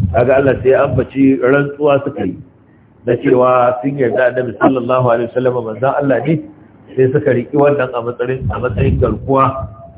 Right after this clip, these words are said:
da za su kare kansu daga kisa. Sannan a kissar, a kissar ita wannan mula'ana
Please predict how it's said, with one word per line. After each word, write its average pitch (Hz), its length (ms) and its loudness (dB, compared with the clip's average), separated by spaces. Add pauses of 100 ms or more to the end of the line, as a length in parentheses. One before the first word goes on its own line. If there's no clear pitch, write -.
(220)
da 104 80 -6
za 127 280 4
su 117 60 -6
kare 131 440 0
kansu 131 300 -2
daga 98 260 -2
kisa. 95 260 -8 (1040)
Sannan 151 180 2
a - 240 0
kissar, - 440 0 (1500)
a 117 60 4
kissar 165 420 0
ita 151 200 0
wannan 165 280 2
mula'ana 135 520 4